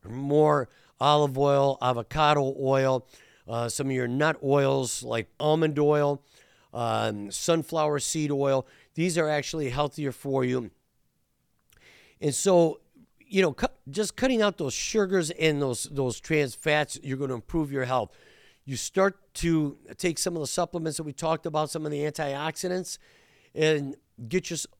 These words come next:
on an exercise activity. Once you get to the desired weight, that means even if you lose, if you gotta lose a hundred twenty pounds, once you lose the hundred twenty pounds, then say, "Okay, I'm gonna have one cheat meal a week just to, you know,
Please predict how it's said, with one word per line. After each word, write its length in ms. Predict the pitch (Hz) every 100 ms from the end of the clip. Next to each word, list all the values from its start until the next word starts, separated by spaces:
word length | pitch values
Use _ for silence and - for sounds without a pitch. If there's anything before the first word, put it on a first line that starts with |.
| -
on 120 | 156 151
an 120 | 151
exercise 560 | 156 - 147 170 156
activity. 440 | 143 - 185 170 165
Once 500 | 135 156 254 202 208
you 80 | 156
get 300 | 156 185 -
to 100 | 165
the 100 | 147
desired 460 | 135 123 151 143
weight, 300 | 143 123 120
that 160 | 190 247
means 340 | 247 220 165
even 240 | 214 208 233
if 140 | -
you 100 | 185
lose, 280 | 185 202 151 - -
if 100 | -
you 40 |
gotta 180 | 196 185
lose 200 | 175 151
a 40 |
hundred 220 | 156 147 -
twenty 180 | 147
pounds, 420 | 113 127 123 110 - _ _ _ _ _ _ _ _ - _
once 280 | 165 226 -
you 80 | 233
lose 240 | 220 214
the 80 | 180
hundred 320 | 185 196 160
twenty 220 | 180 190
pounds, 420 | 160 185 190 185 - _ _ _
then 240 | 240 220
say, 220 | - 208
"Okay, 400 | 170 147 180 156
I'm 160 | 135 160
gonna 120 | 160
have 140 | 151 139
one 240 | 175 202
cheat 360 | - - 196 175
meal 240 | 170 165
a 40 |
week 340 | 147 156 151 -
just 320 | 175 147 -
to, 240 | 139 113 - _ _ _ _ _ _ _
you 120 | 156
know, 160 | 156